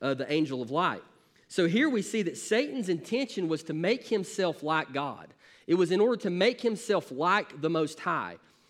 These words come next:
He was so obsessed with himself and so infatuated with himself that he decided that he was going to usurp the authority of God and he was gonna take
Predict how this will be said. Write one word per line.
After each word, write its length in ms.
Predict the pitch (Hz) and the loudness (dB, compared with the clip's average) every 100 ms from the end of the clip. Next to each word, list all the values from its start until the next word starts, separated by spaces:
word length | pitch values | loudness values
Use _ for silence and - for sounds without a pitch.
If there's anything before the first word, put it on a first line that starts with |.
| - | -6
He 160 | 208 208 | 0 2
was 180 | 170 | 2
so 460 | - - 233 262 247 | 0 0 2 2 0
obsessed 560 | 170 - 220 226 220 170 | -6 -4 0 0 0 -4
with 160 | 151 | -4
himself 480 | 131 - 135 123 123 | -4 -6 -4 -4 -6
and 100 | 127 | -8
so 240 | - 202 | 0 2
infatuated 920 | 202 156 - 196 208 180 156 143 135 135 - _ - | 2 0 -2 0 0 -2 0 0 0 -6 -18 _ -4
with 180 | 151 | -4
himself 600 | 160 127 - 123 123 - _ _ _ - | -4 -6 -4 -4 -4 -10 _ _ _ -2
that 160 | 170 | 0
he 120 | 226 | 2
decided 640 | 240 196 - 226 277 208 165 | 2 0 0 2 2 2 2
that 120 | 156 | 0
he 240 | 131 233 262 | -2 -2 -2
was 180 | 214 | -2
going 160 | 180 208 | 0 0
to 80 | 180 | 0
usurp 580 | 165 156 - 208 208 156 | -2 -6 -2 0 0 0
the 120 | 170 | -2
authority 540 | 156 - 143 143 143 | 0 0 0 0 0
of 100 | 160 | 0
God 340 | 156 180 151 127 | 0 0 0 -2
and 80 | 131 | -2
he 120 | 175 | -4
was 120 | 160 | -2
gonna 160 | 156 135 | -2 -4
take 420 | - 180 160 | 0 0 0